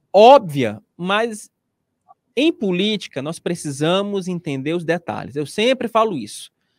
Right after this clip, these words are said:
Política é sinal, gente. Você precisa ler os sinais da política para que você consiga entender a política e fazer uma análise correta e coerente sobre os fatos.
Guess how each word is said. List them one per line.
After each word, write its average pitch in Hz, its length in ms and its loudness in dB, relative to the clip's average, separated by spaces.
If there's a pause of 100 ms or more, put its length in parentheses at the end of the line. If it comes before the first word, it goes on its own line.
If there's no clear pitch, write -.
(360)
Política 196 840 2 (1500)
é 170 100 -2
sinal, 160 480 -2
gente. 95 400 -16 (680)
Você 147 200 -8
precisa 240 560 -2
ler 220 120 -2
os 208 100 -8
sinais 196 440 -4
da 247 80 -2
política 180 540 -10
para 143 100 -14
que 143 120 -12
você 143 260 -10
consiga 226 580 -6
entender 151 440 -4
a 117 80 -2
política 180 440 -6
e 339 60 -8
fazer 311 240 -2
uma 262 120 -4
análise 185 380 -4
correta 170 460 -4
e 202 40 -8
coerente 175 440 -2
sobre 185 200 -8
os 214 120 -12
fatos. - 420 -20